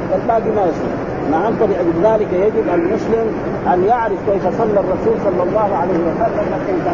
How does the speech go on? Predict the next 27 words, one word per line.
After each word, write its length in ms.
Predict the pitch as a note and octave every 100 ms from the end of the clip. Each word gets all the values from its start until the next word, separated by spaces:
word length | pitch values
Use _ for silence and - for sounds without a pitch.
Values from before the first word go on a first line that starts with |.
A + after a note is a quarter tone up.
| D#3+ D3 C#3
نعم، 200 | C#3+ F3 A3 - - - C3+ E3
آه، 120 | F3+ - - - -
فيجب، 440 | D#3 E3+ G#3 G#3+ F#3
إيه، 260 | G3+ A3 G3 F3+
نعرف 220 | F#3+ F#3 -
كيف 160 | A#3+ G#3+ G3
صلى 200 | A3+ G#3
الرسول 500 | F#3 F3+ E3 B3 C4 - - -
حتى 280 | G#3+ - G#3 F#3+ E3
نصلي 300 | A#3+ A3 F#3+ A#3
مثل 300 | A#3+ G#3 E3+
صلاته. 380 | E3 F#3 - - - - E3+
ولذلك 600 | G3 F3+ E3 A3 G#3+ F3+
قال 140 | G3
الرسول: 360 | F3+ E3+ - G#3+ -
"صلوا 260 | G#3 G3+ F3+
كما 180 | F3 E3+
رأيتموني 540 | E3+ F3 - F#3+ F3+ D#3+ D#3
أصلي". 400 | G#3 A3+ A#3 A#3+ - - -
ولما 340 | D#3 F3 F#3 F3+
فرض 260 | A3+ A#3+ G3
الصلاة 320 | F#3+ - G3+ G#3
على 240 | F3+ F3+
رسول 400 | E3+ E3+ A3+ G#3
الله 260 | G3 F#3+ E3+
صلى 160 | F#3 E3
الله 320 | E3+ G#3 G3